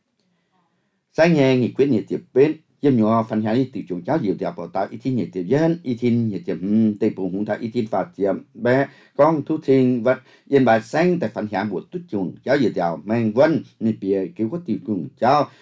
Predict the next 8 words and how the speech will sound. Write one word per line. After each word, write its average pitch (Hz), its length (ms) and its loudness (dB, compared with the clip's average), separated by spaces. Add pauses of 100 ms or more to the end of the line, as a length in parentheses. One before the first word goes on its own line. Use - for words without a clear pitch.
(160)
Phần 117 220 0
Nhã 107 220 0 (760)
Trên 170 180 4
Nhật 139 160 2
Tiểu 110 180 -2
Chuồng 90 160 0 (160)
Cháo 139 200 2
Mang 120 280 2